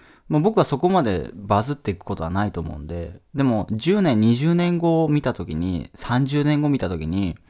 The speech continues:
どうなるんですかね。うん。<laughs> まあ、十万本は僕ね、多分ね、一人でアップロードできるんで、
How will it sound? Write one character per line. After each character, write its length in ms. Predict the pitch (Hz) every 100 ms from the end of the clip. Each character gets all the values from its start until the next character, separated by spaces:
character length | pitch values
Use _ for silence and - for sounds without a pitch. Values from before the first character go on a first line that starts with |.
| _ - _ - - _ - - - _ -
ど 100 | 113
う 140 | 151
な 140 | 123
る 80 | 90
ん 60 | 104
で 40 |
す 80 | -
か 120 | -
ね。 260 | - 82 - _ _ _ _ _ _ _ _ _
う 40 | 95
ん。 100 | 95 - - - - - -
<laughs> 560 | - _ _ - - -
ま 120 | 202
あ、 40 |
十 280 | 151 214 302
万 260 | 302 294 285
本 140 | 285
は 100 | 269
僕 240 | 247 202
ね、 160 | 117 92
多 160 | 139 135
分 160 | 104
ね、 80 | 90
一 200 | - 214
人 100 | 175
で 80 | 101
ア 60 |
ッ 20 | 87
プ 140 | -
ロ 80 | 123
ー 20 |
ド 60 | -
で 80 | 90
き 100 | 107
る 80 |
ん 120 | 82 62
で、 320 | 87 80